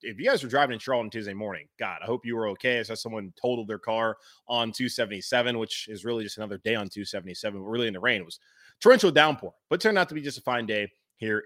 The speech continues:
in the Q C. Either way, let's talk about mandatory minicamp as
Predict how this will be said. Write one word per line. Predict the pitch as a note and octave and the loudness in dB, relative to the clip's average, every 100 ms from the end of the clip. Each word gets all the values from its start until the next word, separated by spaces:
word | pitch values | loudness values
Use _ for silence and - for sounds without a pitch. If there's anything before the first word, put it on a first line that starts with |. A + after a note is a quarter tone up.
| A2+ | -6
in | G2+ | -10
the | |
Q | - F#2 | -10 -12
C. | F2 F#3+ A2+ - | -4 0 0 2
Either | D3+ A#2 | 0 2
way, | C3 | 2
let's | A#2+ - | 0 0
talk | B2+ | 0
about | A#2 A2+ | 0 0
mandatory | A#2 A2+ A#2+ A2 | 0 0 -2 -2
minicamp | A2 B2 - A2 G#2 | 0 -2 -2 -2 0
as | G#2+ G2+ G2+ - | 0 0 0 -6